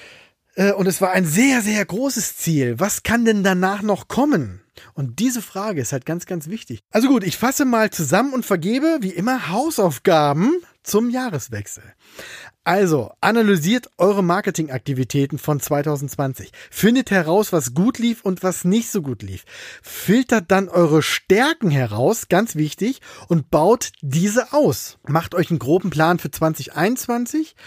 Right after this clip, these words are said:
Ähm, setzt euch Ziele, die auf der einen Seite groß genug sind, um sie erreichen zu wollen, auf der anderen Seite aber auch Zwischenziele, die klein genug sind,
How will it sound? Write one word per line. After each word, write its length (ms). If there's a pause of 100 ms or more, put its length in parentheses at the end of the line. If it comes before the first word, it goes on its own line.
(500)
Ähm, 580
setzt 440
euch 260
Ziele, 380
die 480
auf 160
der 120
einen 160
Seite 200
groß 380
genug 300
sind, 260
um 180
sie 180
erreichen 460
zu 280
wollen, 400 (260)
auf 180
der 160
anderen 280
Seite 340
aber 180
auch 160
Zwischenziele, 720
die 140
klein 520
genug 360
sind, 380